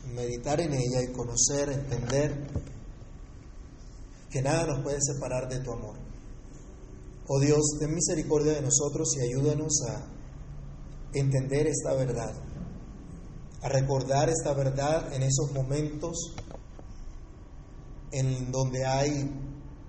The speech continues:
circunstancias muy difíciles, situaciones bien complejas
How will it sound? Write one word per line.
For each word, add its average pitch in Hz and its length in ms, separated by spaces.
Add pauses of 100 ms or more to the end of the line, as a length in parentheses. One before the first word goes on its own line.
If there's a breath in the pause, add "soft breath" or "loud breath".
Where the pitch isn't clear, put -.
circunstancias 147 720 (260)
muy 170 160
difíciles, 135 760 (1300)
situaciones 143 720 (480)
bien 156 300
complejas 151 600